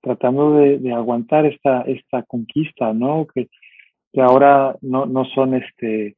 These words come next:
caballeros ni sacerdotes, ahora son, este, eh, el crimen organizado, ¿no? Que llega y que, que trata de, de imponer un control en la zona,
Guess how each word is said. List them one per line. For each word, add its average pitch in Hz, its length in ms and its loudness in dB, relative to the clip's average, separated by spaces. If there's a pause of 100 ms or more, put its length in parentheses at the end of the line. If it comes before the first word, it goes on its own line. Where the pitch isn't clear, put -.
(400)
caballeros 127 720 4
ni 120 120 -4
sacerdotes, 135 720 0
ahora 120 320 -2 (100)
son, 120 220 -4
este, 107 540 -8 (480)
eh, 113 420 -6
el 110 120 -6
crimen 139 320 0
organizado, 120 720 0
¿no? 123 260 -6
Que 117 160 -6
llega 123 360 2
y 120 180 0
que, 107 300 -8 (600)
que 131 100 4
trata 123 340 0
de, 120 240 2
de 123 100 -4
imponer 120 340 -4
un 123 100 0
control 123 480 -2
en 117 120 -2
la 107 100 -6 (100)
zona, 123 440 -2